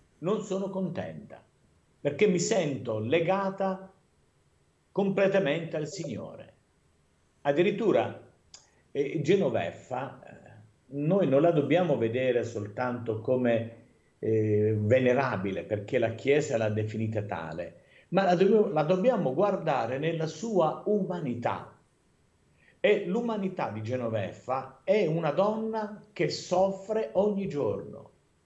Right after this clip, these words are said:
E lei questa sofferenza di ogni giorno non fa altro che, no, non la vuole sfuggire,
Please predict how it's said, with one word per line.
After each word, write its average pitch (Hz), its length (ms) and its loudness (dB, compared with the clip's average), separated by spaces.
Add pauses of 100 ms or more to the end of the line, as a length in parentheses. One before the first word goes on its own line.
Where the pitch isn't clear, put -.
(580)
E 208 160 4
lei 220 240 4
questa 220 280 2
sofferenza 120 1120 -2 (580)
di 117 180 -2
ogni 151 320 4
giorno 120 840 -2 (640)
non 196 220 2
fa 208 240 0
altro 196 400 0
che, 156 580 -2
no, 190 400 0
non 180 220 2
la 202 80 4
vuole 214 280 4
sfuggire, 110 840 -8